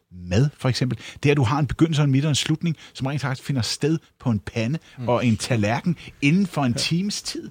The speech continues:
Speaker 2: Ja, en timing. Du skal være færdig.
Speaker 1: Fuldkommen.
Speaker 2: Du ved, der vil familien godt.
Speaker 1: Og du
Speaker 2: Fugleunger, de
Speaker 1: ja,
Speaker 2: ved godt, at der er
Speaker 1: præcis,
Speaker 2: mad i
Speaker 1: de vil have
Speaker 2: næbbet.
Speaker 1: noget mad, eller du
Speaker 2: Ja.
Speaker 1: går ud i naturen, og du ser et dyr, og du prøver at pyrse dig ind på det, og måske er du heldig, og, og måske er du ikke heldig, men, men det er konkret, og det er her og nu,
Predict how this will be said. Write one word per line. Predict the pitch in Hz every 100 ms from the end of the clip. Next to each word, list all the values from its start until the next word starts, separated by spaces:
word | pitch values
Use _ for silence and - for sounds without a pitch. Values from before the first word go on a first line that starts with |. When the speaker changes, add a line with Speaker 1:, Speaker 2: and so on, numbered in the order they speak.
| -
Speaker 2:
Ja, | 139
en | 120
timing. | 127 131 147 175
Du | 147
skal | 127 170
være | 139 110
færdig. | 117 156 202
Speaker 1:
Fuldkommen. | 254 - 151
Speaker 2:
Du |
ved, | -
der | 165
vil | 151 135 117
familien | 98 135 147 147
godt. | 139 156 - _
Speaker 1:
Og | - 156
du |
Speaker 2:
Fugleunger, | 175 202 196 170 170 165
de | -
Speaker 1:
ja, | 185
Speaker 2:
ved |
godt, | 208 180 185
at |
der | 175
er |
Speaker 1:
præcis, | 180 170
Speaker 2:
mad | 185
i |
Speaker 1:
de | 202
vil | 180
have | 226
Speaker 2:
næbbet. | 220
Speaker 1:
noget | 175 196
mad, | 233 -
eller | 170 170
du | - 160 -
Speaker 2:
Ja. |
Speaker 1:
går | 139 180
ud | 170 196
i |
naturen, | 202 139 - 135 110 98
og | 143
du | 127
ser | - - 208
et | 180 -
dyr, | 196 -
og | 131
du |
prøver | 123 - 156 185 202 123
at | - -
pyrse | - 160 -
dig | 147
ind | 185 175
på | 175 180
det, | 208 - - -
og | 147
måske | 143 - 196
er | 165
du |
heldig, | 110 156 175 196 -
og, | 147 135 127
og |
måske | 127 117 170
er |
du | 151
ikke | 170 -
heldig, | 170 180 - - -
men, | 156 143 -
men | 143 131
det | 143
er | 131
konkret, | - 120 - - 165 120 -
og | -
det | 123
er | 110
her | - 123
og | 151
nu, | 139